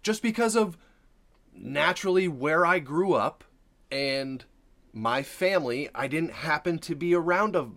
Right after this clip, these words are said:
much of it. Grow, you know, through my development years. I didn't see much of it. So therefore, I didn't know much of it. You can't know what you don't learn. That, you know,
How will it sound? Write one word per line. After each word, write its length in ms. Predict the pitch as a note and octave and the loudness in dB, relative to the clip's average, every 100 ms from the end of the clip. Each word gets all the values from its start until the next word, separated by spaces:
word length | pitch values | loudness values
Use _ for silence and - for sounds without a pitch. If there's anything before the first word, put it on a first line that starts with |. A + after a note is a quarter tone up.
| - - | -18 -10
much 360 | A#2+ G#2+ - | -4 -4 -4
of 120 | F#2 | -12
it. 240 | D#2 - - - - _ - - - - - - - - - - A#2+ | -12 -14 -20 -20 -20 _ -20 -20 -20 -20 -20 -20 -20 -20 -20 -18 -12
Grow, 300 | A2+ C#3 C#3 | 0 2 2
you 120 | D3 | 0
know, 180 | A2 G2+ | -4 -4
through 360 | - - C#3+ C#3 | -10 -2 0 2
my 320 | B2 A2+ A2 - - - - _ - | 0 -2 -6 -12 -20 -20 -20 _ -14
development 720 | A#2+ B2 A#2+ C3+ B2+ A2 F#2+ | -8 -2 2 2 2 -4 -10
years. 640 | G2 F#2+ D2 C2+ - - - _ _ _ - | -10 -10 -10 -12 -10 -10 -14 _ _ _ -4
I 80 | C3 | 0
didn't 180 | F3+ | 0
see 180 | F3 C4+ | 0 0
much 240 | B3+ C3+ - | 0 -2 -4
of 60 | |
it. 140 | D2+ - | -14 -10
So 280 | - C#3+ | 2 2
therefore, 680 | A2+ A2+ A2+ - G2+ G2 D3+ - - _ | 2 0 -2 -2 -4 -2 -4 -10 -20 _
I 160 | G2 F#2+ | -4 -4
didn't 300 | G2 G2+ A2 | -4 -8 -6
know 300 | A2 B2 G3 | -2 2 4
much 300 | D3+ F2+ - | 2 -4 -8
of 80 | D#2+ | -16
it. 140 | - - - | -18 -18 -18
You 100 | A2+ | -16
can't 280 | - D#3 B2 | -6 -4 -4
know 480 | A#2 D#3+ A#2+ A#2+ C#3+ - _ _ - | 2 4 4 0 -4 -12 _ _ -10
what 220 | B2 C#3+ B2+ | -2 -2 -2
you 120 | C#3 | -6
don't 380 | A2+ C#3+ D3+ - _ _ _ A#2+ | 2 2 2 -4 _ _ _ -6
learn. 580 | B2 F#3+ B2+ D2+ C#2+ - _ - | 0 2 2 -4 -16 -20 _ -12
That, 160 | A2 - | -12 -12
you 120 | B2 A2 | -8 -2
know, 260 | A2 D#3 | -2 -4